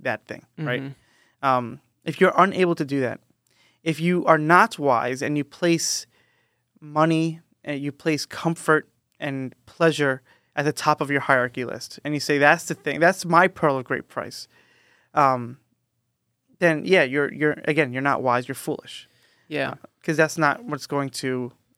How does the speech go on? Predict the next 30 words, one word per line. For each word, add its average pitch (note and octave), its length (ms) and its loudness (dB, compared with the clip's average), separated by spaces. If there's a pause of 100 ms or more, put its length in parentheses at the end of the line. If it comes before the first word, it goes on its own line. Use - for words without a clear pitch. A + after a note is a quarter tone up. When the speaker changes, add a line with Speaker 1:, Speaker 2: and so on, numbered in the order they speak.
Speaker 1:
sustain C#3+ 540 -2
you A#2 220 -8
in B2+ 100 -8
the B2 140 -8
end. A#2 320 -10 (200)
Um, A#2+ 300 -12 (560)
Speaker 2:
Right. C#3 200 -4 (260)
Speaker 1:
so C3 220 -2
Speaker 2:
It's, E3+ 200 -2
it's F3+ 200 -4
interesting A3 420 -4
in D#3+ 100 -2
the B2+ 80 -4
first - 480 -4
two, C#3+ 460 -2 (180)
um, C3 480 -6
<clears throat> - 320 -4
parables, D3 640 0
the C#3 180 -8
kingdom D3 280 -6
of B2+ 60 -10
heaven C3+ 200 -4
is B2+ 80 -8
like B2+ 120 -8
a B2+ 60 -8
treasure C3 300 -6
buried B2+ 220 -2
in A#2+ 80 -6
the B2+ 60 -12
field, E3+ 360 0